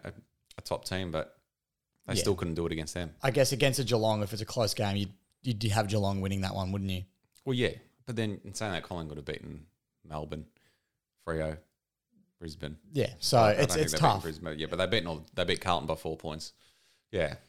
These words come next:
Speaker 1: so, you know,
Speaker 2: Who knows?
Speaker 1: time will tell with Collingwood. I,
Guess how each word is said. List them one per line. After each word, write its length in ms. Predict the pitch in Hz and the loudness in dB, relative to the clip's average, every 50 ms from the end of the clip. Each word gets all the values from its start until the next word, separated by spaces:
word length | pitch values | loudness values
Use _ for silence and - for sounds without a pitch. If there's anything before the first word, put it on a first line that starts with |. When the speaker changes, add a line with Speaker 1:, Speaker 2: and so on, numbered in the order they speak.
| _ _ | _ _
Speaker 1:
so, 220 | - - 85 80 78 - - - _ _ _ _ _ _ _ _ _ _ _ - - - - - - - - - - - _ _ | -6 -4 -2 -2 -2 -4 -10 -14 _ _ _ _ _ _ _ _ _ _ _ -10 -10 -10 -14 -18 -18 -18 -18 -20 -20 -20 _ _
you 100 | 139 139 | 2 4
know, 180 | 135 135 139 135 | 6 6 4 4
Speaker 2:
Who 260 | - 117 - - 139 | 2 2 2 4 6
knows? 260 | 131 123 123 123 113 113 | 8 8 8 8 8 8
Speaker 1:
time 160 | 156 185 185 | 8 8 8
will 80 | 170 131 | 8 6
tell 280 | - 123 117 92 - - - | 6 6 6 6 4 0 -4
with 120 | - 104 - | -6 -6 -2
Collingwood. 340 | - 101 101 104 110 117 | -2 -2 0 2 4 4
I, 100 | 120 120 | 4 4